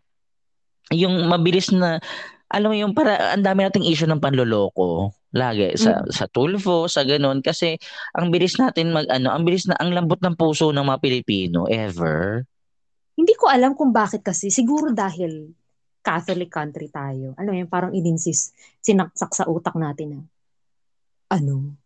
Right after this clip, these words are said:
Speaker 2: kung ang Diyos nga nagpapatawad, bakit hindi ikaw? Mga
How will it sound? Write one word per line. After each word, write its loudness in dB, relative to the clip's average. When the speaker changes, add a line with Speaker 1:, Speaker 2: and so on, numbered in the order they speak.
Speaker 2:
kung 2
ang 6
Diyos 2
nga 0
nagpapatawad, -4
bakit -8
hindi -4
ikaw? -6
Mga 4